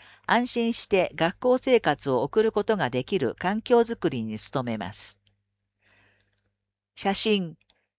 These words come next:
清津峡入り口バス停付近。写真の説明。写真奥に大きな木々があります。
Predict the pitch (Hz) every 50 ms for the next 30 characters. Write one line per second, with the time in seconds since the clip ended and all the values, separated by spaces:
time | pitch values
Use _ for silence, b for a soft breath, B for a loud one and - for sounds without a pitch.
0 | _ _ - - 220 233 262 - - - - - 247 240 240 233 - - 185 214
1 | 233 233 226 233 214 - - 202 190 - 156 165 180 - - - - 254 240 247
2 | 240 - - - - 156 110 87 - - _ _ _ _ _ _ _ _ _ _
3 | _ _ _ _ _ _ _ _ _ - - 214 214 - 262 262 254 240 240 233
4 | - 226 202 - 196 190 170 156 139 139 120 87 - - _ _ _ _ _ _
5 | _ _ _ _ _ _ _ _ _ _ _ _ - - 214 202 - - - 277
6 | 277 262 233 247 - - 202 170 147 135 131 120 - _ _ 233 247 269 262 -
7 | 190 160 156 139 - - 240 220 202 170 131 117 98 - 117 117 120 117 107 95
8 | 92 107 - - - -